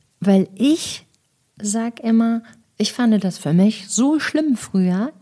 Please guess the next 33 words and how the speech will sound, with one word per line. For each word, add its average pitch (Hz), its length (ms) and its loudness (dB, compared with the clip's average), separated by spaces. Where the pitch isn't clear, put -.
dass 208 180 -2
ich 220 180 -4
das 240 220 -6
jetzt 220 260 -6
nicht 254 400 -2
sage, 214 600 0
gut, 294 320 0
wo 208 80 2
ich 185 160 0
jetzt 185 260 -4
bin 220 180 2
oder 196 260 0
was 202 200 0
ich - 200 -10
alles 220 300 2
daraus 196 400 -2
gelernt 208 440 0
hab 196 160 -12
und 190 180 -4
was 202 160 -4
ich - 160 -14
alles 208 260 0
für - 180 -8
einen 190 120 0
Output - 600 -4
dadurch 208 340 2
hab 202 200 -6
oder 185 400 0
was 220 300 0
auch 190 180 -6
immer 254 320 2
für 190 140 -10
Fähigkeiten. 202 720 -2